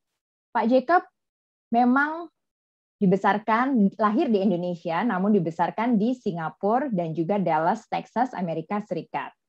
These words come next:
Mendapatkan gelar Doktor Manajemen Riset Bidang Studi Entrepreneurship di Universitas Pelita Harapan Indonesia. Beliau menyelesaikan sarjana dan magister administrasi bisnis di Dallas Baptist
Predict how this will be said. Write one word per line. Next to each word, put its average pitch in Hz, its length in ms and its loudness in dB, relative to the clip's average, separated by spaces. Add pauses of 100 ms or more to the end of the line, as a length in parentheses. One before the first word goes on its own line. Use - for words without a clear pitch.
(380)
Mendapatkan 175 640 0
gelar 170 460 4
Doktor 190 500 0
Manajemen 175 560 -2
Riset 277 380 -4
Bidang 302 340 -2
Studi 269 400 0
Entrepreneurship 247 1000 -2
di 214 240 0 (420)
Universitas 190 560 -4
Pelita 180 300 -6
Harapan 165 480 -6
Indonesia. 156 560 -8 (500)
Beliau 175 300 4
menyelesaikan 208 1120 -2 (420)
sarjana 175 480 0
dan 180 220 2
magister 170 640 -4
administrasi 214 840 -4
bisnis 240 560 -2
di 220 240 -2
Dallas 170 480 0 (600)
Baptist 233 580 -4